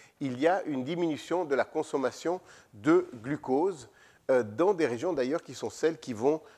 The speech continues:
euh, dégénérer en premier dans la maladie d'Alzheimer.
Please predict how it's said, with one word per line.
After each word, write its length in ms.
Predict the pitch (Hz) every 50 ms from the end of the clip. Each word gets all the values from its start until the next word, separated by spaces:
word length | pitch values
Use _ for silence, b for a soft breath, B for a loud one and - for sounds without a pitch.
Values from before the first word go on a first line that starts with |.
| B B B -
euh, 400 | 110 107 101 98 98 98 92 92
dégénérer 580 | 98 120 120 104 123 120 117 113 117 147 160
en 100 | 147 120
premier 540 | - - - 123 110 110 110 131 147 160 151
dans 240 | - - 120 120 120
la 100 | 113 107
maladie 360 | 107 104 101 104 101 110 123
d'Alzheimer. 560 | 113 110 101 85 92 95 85 - - - -